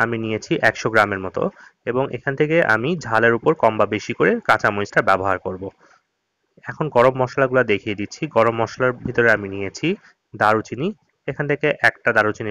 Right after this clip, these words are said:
ব্যবহার করব, নিয়েছি তেজপাতা, এবং এখানে আছে এলাচ, সাদা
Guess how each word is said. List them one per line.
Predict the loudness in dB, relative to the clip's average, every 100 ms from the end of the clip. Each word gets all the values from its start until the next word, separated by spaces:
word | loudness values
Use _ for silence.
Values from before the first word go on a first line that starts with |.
| 0
ব্যবহার | 2 0 0
করব, | -2 2 0 -2 -20 _ -8
নিয়েছি | -4 -4 -4 -6 -4 -4
তেজপাতা, | -4 -4 -4 0 2 2 -2 _ _ -4
এবং | 2 2 0 -8
এখানে | -4 -4 -2 0
আছে | -2 -2 -2 0 2
এলাচ, | 0 -4 -4
সাদা | 0 4